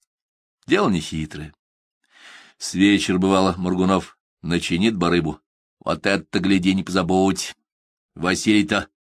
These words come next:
Иншеков, купецкий сын, толстый этот. Он только руку поднял первый,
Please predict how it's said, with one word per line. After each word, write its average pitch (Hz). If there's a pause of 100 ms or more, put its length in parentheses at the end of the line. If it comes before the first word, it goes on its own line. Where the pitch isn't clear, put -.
(140)
Иншеков, 107
купецкий 113
сын, 117 (280)
толстый 120
этот. - (520)
Он 107
только 123
руку 139
поднял 127
первый, 104